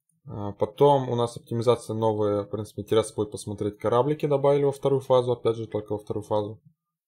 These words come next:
И изменение вот этого вот, а, вида, статуса, получается, операций. Что у нас творится с кораблями. В данный момент обновление прям, прям четненько. И как раз в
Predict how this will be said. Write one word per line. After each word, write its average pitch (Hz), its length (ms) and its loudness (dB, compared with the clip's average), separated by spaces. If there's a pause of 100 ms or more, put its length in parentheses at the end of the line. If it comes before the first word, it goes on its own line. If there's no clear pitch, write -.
(540)
И 156 140 -2
изменение 120 520 0
вот 104 140 -2
этого 104 260 -2
вот, - 140 -18
а, 104 460 -2 (160)
вида, 117 580 -2 (840)
статуса, 107 600 -8
получается, 98 920 -10
операций. 107 720 -4 (260)
Что - 220 -18
у 104 80 -8
нас 107 140 -14 (140)
творится 123 320 2
с - 60 -12
кораблями. 120 720 0 (920)
В 110 160 -10
данный 110 260 0
момент 110 360 -2 (300)
обновление 104 520 -4
прям, 101 440 -8 (1120)
прям 110 260 0
четненько. 120 600 0
И 107 240 -6
как 107 240 -6
раз 110 340 -2
в 104 640 -6